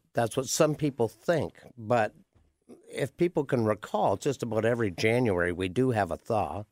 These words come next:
with snow on the ground, and that if, um, you're gonna have, sump pump is gonna go, that's usually when it's gonna go. So you should always check your sump pump.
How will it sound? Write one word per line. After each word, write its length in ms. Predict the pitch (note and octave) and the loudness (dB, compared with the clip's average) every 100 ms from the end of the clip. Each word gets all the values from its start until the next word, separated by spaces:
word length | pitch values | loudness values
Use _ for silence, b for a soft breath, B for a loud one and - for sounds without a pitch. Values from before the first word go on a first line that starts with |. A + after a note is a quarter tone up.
| _ _ _ _ _ - | _ _ _ _ _ -2
with 140 | A2 | 0
snow 280 | - A2+ G2+ | 2 2 4
on 160 | F#2+ F#2 | 4 2
the 80 | F2 | 0
ground, 460 | F2+ E2 F#2 G2 - | 0 0 0 -2 -2
and 300 | G2+ G2 G#2+ | 2 4 4
that 280 | A#2+ B2+ - _ | 4 2 -2 _
if, 200 | A2+ F#2+ - _ _ | -4 -4 -6 _ _
um, 540 | F2+ F#2 F2+ F2+ E2+ E2+ - | -6 -4 -6 -8 -8 -12 -6
you're 240 | G2+ A2+ | 0 2
gonna 200 | C3+ B2 | 2 2
have, 160 | B2 G#2+ | 2 0
sump 260 | C#3+ B2+ | -2 -2
pump 200 | C3 A2+ | -2 -4
is 100 | A2+ | -4
gonna 200 | G#2+ A#2+ | 0 0
go, 540 | G#2+ B2+ G#2 F2+ G2+ G2 - | 2 2 4 2 0 -6 -6
that's 400 | G2+ G2+ G#2+ - | 0 0 -2 -4
usually 340 | G#2+ G#2 G2+ | -4 -2 -2
when 200 | G2 F#2 | 0 0
it's 140 | F2 - | -2 -4
gonna 200 | E2+ E2+ | -6 -4
go. 320 | D#2 D#2 - _ b b b b b b b - | -4 -6 -8 _ b b b b b b b -2
So 200 | C3 A#2 | 2 4
you 140 | A2+ | 2
should 200 | A2 A2 | 2 2
always 460 | G#2+ A#2+ C#3+ D3 - | 4 4 2 0 0
check 280 | - A2+ - | -2 -2 -2
your 100 | F#2 | -4
sump 300 | - E2 - | -4 -6 -6
pump. 280 | - D#2+ | -8 -8